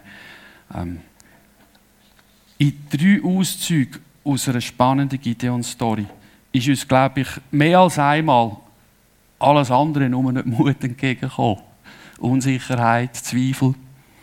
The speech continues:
Berechtigtes Nachfragen, ja, was auch immer, eben sehr menschlich.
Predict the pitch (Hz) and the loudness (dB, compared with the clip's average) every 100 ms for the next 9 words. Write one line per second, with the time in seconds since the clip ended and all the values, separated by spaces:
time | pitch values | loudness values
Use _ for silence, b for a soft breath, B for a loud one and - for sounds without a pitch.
0 | b b b - 110 104 101 - 143 - | b b b -4 0 0 -2 -6 -6 -2
1 | 139 139 147 - 131 131 139 143 135 - | 0 0 -2 -4 0 0 -2 -2 -6 -6
2 | - - - 90 - - B B B B | -20 -16 -8 -8 -10 -18 B B B B
3 | B 120 120 123 117 117 117 113 117 120 | B -2 2 2 2 -2 -2 -2 -2 -2
4 | 117 113 110 107 110 - 117 | -2 0 0 -2 -2 -6 -8